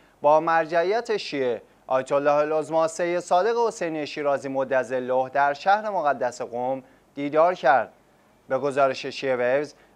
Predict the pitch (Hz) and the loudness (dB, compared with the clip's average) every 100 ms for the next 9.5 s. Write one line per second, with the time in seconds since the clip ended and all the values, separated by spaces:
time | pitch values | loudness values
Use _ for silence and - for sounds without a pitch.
0 | 131 143 156 156 165 220 247 208 - 143 | -2 0 2 2 2 2 -2 -4 -2 -2
1 | 131 131 123 123 127 127 123 135 127 120 | 2 2 0 -4 -2 0 2 2 0 0
2 | 117 127 139 151 139 _ _ _ _ - | -2 2 4 2 -6 _ _ _ _ -2
3 | 151 170 170 160 180 185 240 262 202 165 | 2 2 2 2 2 2 2 2 4 2
4 | 156 135 127 107 - _ - - 165 170 | 4 0 0 -8 -16 _ -16 -4 -2 2
5 | 185 185 190 190 196 247 269 190 175 160 | 0 0 2 2 4 2 2 2 4 4
6 | 139 135 - 131 127 117 131 135 147 - | 4 0 -4 -4 -4 -2 2 2 2 -6
7 | _ - 143 156 165 170 220 226 208 170 | _ -2 4 4 6 2 2 0 -2 0
8 | 147 135 135 131 131 120 127 131 131 127 | 2 4 6 6 6 4 2 2 0 -2
9 | 123 127 123 139 139 | -4 -4 2 2 2